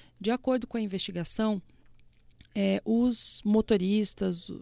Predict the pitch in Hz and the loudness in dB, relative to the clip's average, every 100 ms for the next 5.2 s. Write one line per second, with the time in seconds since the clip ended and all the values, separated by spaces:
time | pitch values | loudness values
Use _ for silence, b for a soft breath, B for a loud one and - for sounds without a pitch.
0 | - - 214 - 196 202 190 196 175 175 | -12 -4 -4 2 2 2 0 -2 -2 -4
1 | 175 180 190 185 190 175 170 196 196 165 | -4 -6 -8 -4 -2 -2 -2 0 0 0
2 | 185 180 - 175 185 - 170 165 175 190 | -2 -2 -4 -4 -4 -4 -4 -2 -2 -2
3 | 180 - 175 170 170 196 - 170 - 202 | -2 -4 -6 -6 -8 -10 -6 -4 -2 -2
4 | 185 180 170 180 170 160 170 160 175 - | -2 -2 -2 -4 -6 -6 -6 -6 -8 -6
5 | 208 | -6